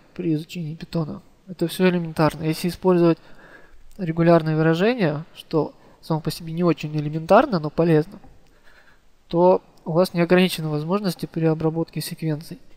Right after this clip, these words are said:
Можете организовать поиск секвенции, вот как в нюке сделано.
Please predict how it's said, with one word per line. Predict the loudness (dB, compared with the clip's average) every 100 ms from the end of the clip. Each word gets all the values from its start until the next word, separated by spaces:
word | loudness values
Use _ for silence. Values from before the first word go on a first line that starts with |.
| -20 -20 _ _ _ _ _ -20 -20 -20 -12
Можете | -4 -4 0 -2 -2 -16 -18 -18 -20 -20 -20 -18 -20 -20 -12
организовать | -4 -2 2 4 6 6
поиск | 2 2 2 2 -4
секвенции, | -8 -2 -2 -2 -8
вот | -6
как | -8 -6
в |
нюке | -6 -4 -4
сделано. | -4 0 0 -2 -6